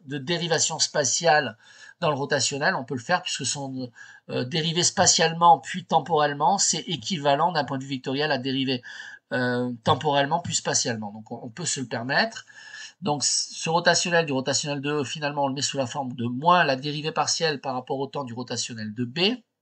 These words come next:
moins la, donc, euh, euh, donc c'est égal à moins la dérivée par rapport au temps, puisque le rotationnel de B, c'est mu zéro epsilon zéro D E sur D T, d'après la...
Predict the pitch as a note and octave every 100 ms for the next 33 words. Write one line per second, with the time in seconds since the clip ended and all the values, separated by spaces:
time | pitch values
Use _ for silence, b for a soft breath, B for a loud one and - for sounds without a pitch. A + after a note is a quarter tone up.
0 | _ _ _ _ _ _ _ _ _ _
1 | _ b b b b b b _ C3 D3+
2 | F#3 G#3 - - - D3 D3 C#3+ B2+ C3+
3 | A#2+ C#3 B2+ A#2+ C3 A#2+ A#2 A#2 A2+ B2+
4 | B2 C3 D3+ D3 C#3+ A#2+ A#2+ C3+ D3+ F#3+
5 | - C#3+ C3 B2+ E3 E3+ D#3 E3 - B2+
6 | B2 B2+ A#2+ A2+ D3+ F#3 F#3+ - D3+ C3+
7 | D3+ D3+ - D#3 D3 D3 C#3 E3+ D#3+ C#3+
8 | B2 _ _ _ D#3 C#3+ D3 D3 C#3 -
9 | C#3 C3+ B2+ C3 B2+ B2 C#3 C#3 - B2
10 | A#2 A2+ D#3 F#3 C3 - C3 A#2+